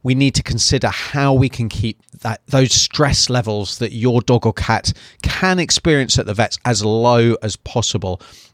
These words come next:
And this comes with a lot of prior planning. Ideally, as soon as you get your pet, whether it's a puppy or a kitten or an older dog,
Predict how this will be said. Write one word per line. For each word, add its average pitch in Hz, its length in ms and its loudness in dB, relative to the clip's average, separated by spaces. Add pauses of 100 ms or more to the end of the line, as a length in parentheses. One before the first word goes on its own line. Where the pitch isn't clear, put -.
(140)
And 139 120 4
this - 100 2
comes 143 260 0
with 117 140 0
a 113 60 2
lot 123 420 2
of 113 140 -2
prior 104 420 2
planning. 117 400 2
Ideally, 127 580 4 (220)
as 107 140 -2
soon 151 240 2
as 127 120 2
you 110 120 0
get 113 200 -2
your 107 140 -2
pet, - 360 -2
whether 104 280 -4
it's - 140 -4
a - 40 -4
puppy - 380 0
or 104 140 4
a - 20 2
kitten 135 360 0
or 151 300 2
an 131 60 2
older 127 320 2
dog, 95 240 -4